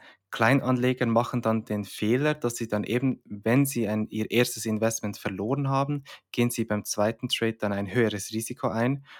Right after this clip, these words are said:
und verlieren dann letztendlich das ganze Vermögen. Und ein Hedgefondsmanager, der, äh, der wichtig-, die wichtigste Aufgabe eines Hedgefondsmanagers ist, das Risiko zu managen. Und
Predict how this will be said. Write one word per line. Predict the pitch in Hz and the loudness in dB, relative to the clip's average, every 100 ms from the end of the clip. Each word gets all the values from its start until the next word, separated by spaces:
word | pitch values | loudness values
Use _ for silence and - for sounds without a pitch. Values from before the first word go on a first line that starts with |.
| - - | -20 -8
und | 107 - | -6 -4
verlieren | 110 113 117 | 2 4 4
dann | 117 120 123 107 - | 4 4 2 0 -2
letztendlich | 120 120 107 104 117 - | -2 0 -2 -2 -6 -6
das | 113 - | -8 0
ganze | 107 101 - | 0 0 -6
Vermögen. | 104 104 95 - - | -8 -6 -6 -8 -10
Und | 107 104 | -4 -2
ein | 104 | 0
Hedgefondsmanager, | 110 123 - 123 120 127 - _ 107 117 131 - 131 131 - - - _ _ _ - | 0 -2 0 2 2 0 -12 _ 2 4 4 2 -2 -2 -10 -20 -20 _ _ _ 0
der, | 107 107 - | 2 2 0
äh, | 104 101 101 98 95 _ _ _ _ | 0 0 0 -4 -8 _ _ _ _
der | 117 107 | 0 2
wichtig-, | 156 - 143 - | 0 0 -6 -2
die | 120 | -2
wichtigste | 151 - 143 - 113 120 | -2 -2 -4 -2 0 2
Aufgabe | 131 - 127 123 110 | 2 2 2 2 2
eines | 110 110 | 0 0
Hedgefondsmanagers | 120 117 - 117 107 113 120 - 113 - | -2 -2 -2 0 2 0 -2 -4 -4 -2
ist, | 113 117 - _ | -4 -4 -8 _
das | - 101 | -8 -6
Risiko | 107 120 123 117 113 | -2 0 -2 -4 -6
zu | - 110 | -4 -2
managen. | 107 110 101 - - 104 _ _ _ _ _ _ _ _ | 0 0 -2 -4 -8 -8 _ _ _ _ _ _ _ _
Und | 110 104 95 | 0 0 -2